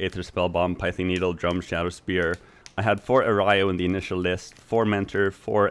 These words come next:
Emry, one Lurrus, four Ending, four Repeal, and an E E. You know, kinda nice removal, nice sweet. Uh, the, upon first, I took this out. I went three two in my first league, and the lessons I really learned, uh, Saga was good, and Saga was actually very good.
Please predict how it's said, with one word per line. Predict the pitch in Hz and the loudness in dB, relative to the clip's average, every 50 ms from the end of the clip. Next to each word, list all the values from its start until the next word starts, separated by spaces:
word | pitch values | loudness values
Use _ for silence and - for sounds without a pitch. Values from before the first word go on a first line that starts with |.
| - | 0
Emry, | 90 95 95 92 90 92 90 90 - | -2 -2 -2 -2 -2 -4 -4 -6 -4
one | - 98 101 101 95 | -2 -2 0 0 0
Lurrus, | 95 92 92 90 90 90 - - - - - - - - - - _ _ | 0 0 0 0 -2 -2 -6 -10 -18 -20 -20 -20 -20 -20 -20 -20 _ _
four | - 110 113 113 | 0 2 2 2
Ending, | - 101 101 98 101 104 104 98 | 2 2 0 0 0 0 -2 0
four | - 101 98 | 0 2 2
Repeal, | 92 90 - - 101 101 98 | 2 0 0 0 0 2 2
and | 90 87 87 85 | 2 0 0 0
an | 85 90 - | -2 -2 -4
E | - 90 85 - | -4 -6 -6 -4
E. | 80 98 117 127 147 156 - | -4 -2 -2 -2 -4 -6 -6
You | 98 90 | -6 -4
know, | 85 85 | -4 -4
kinda | 87 - 87 87 87 | -4 -4 -4 -2 -2
nice | 87 85 85 85 - - - - | -2 -2 -2 -4 -6 -12 -10 -6
removal, | 98 95 95 98 98 95 90 95 90 - | -2 -2 0 0 0 0 -2 -2 -4 -4
nice | - 92 92 90 - | -4 -4 -4 -4 -6
sweet. | - - 101 95 95 98 - - - - - - - - - - - - | -8 -6 -6 -4 -4 -6 -8 -12 -20 -20 -20 -20 -20 -20 -20 -20 -8 -4
Uh, | - 92 87 90 | 0 0 2 2
the, | 92 95 92 - - - - - - - - - | 0 -2 -4 -4 -8 -20 -20 -20 -20 -12 -6 -2
upon | 110 113 127 139 143 147 147 135 | -2 0 2 2 2 2 0 -2
first, | - - - 131 131 135 135 - - - _ - - _ _ _ _ _ - | -4 -2 0 0 0 0 -2 -4 -14 -18 _ -20 -20 _ _ _ _ _ -2
I | 98 101 101 | 0 0 0
took | - 156 135 | 0 -2 -2
this | - 135 131 117 | -2 -2 0 0
out. | 104 73 | 0 0
I | - | 0
went | 101 110 107 101 | 0 0 -2 -2
three | - - 143 139 | -2 -2 -2 -2
two | 135 - - 127 123 113 107 110 131 - | -2 -4 -4 -2 -2 -2 -4 -6 -8 -4
in | 104 98 95 | -2 0 0
my | 95 95 92 | 0 0 -2
first | - 98 95 85 - - - | -2 -2 -4 -4 -6 -8 -6
league, | 92 90 90 92 87 90 | -4 -2 -2 -2 -2 -2
and | 85 82 82 90 - | -2 -4 -4 -6 -4
the | 98 95 | -2 0
lessons | 104 110 113 - - 113 107 101 | 0 0 0 0 -2 -2 0 2
I | 98 | 2
really | 98 98 101 98 95 92 | 2 2 0 0 0 -2
learned, | 92 95 92 92 92 92 92 90 - - - - - - - - | 0 0 0 2 0 0 -2 -4 -8 -14 -20 -20 -20 -16 -10 -6
uh, | 87 85 | -6 -6
Saga | - - - 101 110 123 127 131 | -4 0 2 4 4 4 4 2
was | 127 120 107 104 | 2 0 0 0
good, | 90 92 87 82 | 0 0 0 0
and | 92 101 | -2 -4
Saga | - 87 90 104 95 | -4 -2 -2 0 0
was | 98 95 92 | 0 -2 0
actually | 92 92 90 - - 87 80 | -2 -2 -4 -4 -6 -8 -6
very | 80 95 92 87 85 80 | -4 -2 -2 0 -2 -2
good. | - 85 80 80 80 85 101 | -4 -4 -4 -4 -4 -6 -10